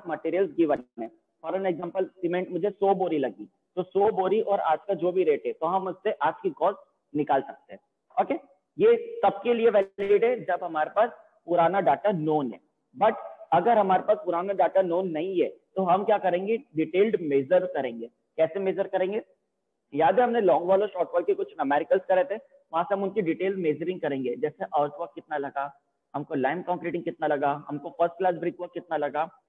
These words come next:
और ये सारी quantities निकालने के बाद हम क्या करेंगे, उसको आज का जो भी rate है वो पीडब्ल्यूडी के rate के साथ multiply कर देंगे, ताकि मुझे पता चल जाएगा कि मेरी building की cost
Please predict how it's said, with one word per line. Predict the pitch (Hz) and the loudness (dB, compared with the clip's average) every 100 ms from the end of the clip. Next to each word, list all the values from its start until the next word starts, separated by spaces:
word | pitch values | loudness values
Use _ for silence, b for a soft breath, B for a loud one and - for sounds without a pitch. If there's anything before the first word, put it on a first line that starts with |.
| - | -6
और | 196 185 | -4 0
ये | 226 | 0
सारी | 240 185 208 | 2 2 2
quantities | 190 170 165 190 190 | -2 -6 -6 -6 -6
निकालने | 175 151 165 185 | -8 -2 -2 -2
के | 190 202 | -4 -4
बाद | 151 151 143 - - _ - | -2 0 0 0 -12 _ -6
हम | 185 | -2
क्या | 208 | 0
करेंगे, | 180 170 185 | 0 0 2
उसको | 208 170 - 214 | 0 0 -2 -2
आज | - 160 156 | 0 -2 0
का | 202 | -4
जो | 147 180 | 0 0
भी | 220 | 0
rate | 202 180 139 | 2 2 0
है | |
वो | - - _ 403 | -4 -8 _ -2
पीडब्ल्यूडी | 440 403 208 208 185 180 185 196 | -2 -4 -2 0 2 2 0 -2
के | 196 202 | -2 -2
rate | 156 147 - | -2 -6 -8
के | 165 | -6
साथ | 180 - - | -4 -6 -6
multiply | 143 - 151 151 143 | -4 -4 -4 -4 -4
कर | 127 | -8
देंगे, | 107 110 117 | -10 -12 -10
ताकि | - 143 180 | -6 -4 -2
मुझे | 165 147 185 | -4 -4 -6
पता | 170 160 | -4 -6
चल | 151 143 | -4 -6
जाएगा | 135 135 151 | -2 0 0
कि | 160 165 | -4 -8
मेरी | 156 156 156 | -8 -8 -8
building | 127 123 135 | -8 -10 -10
की | 143 | -12
cost | 131 135 185 | -4 -4 -4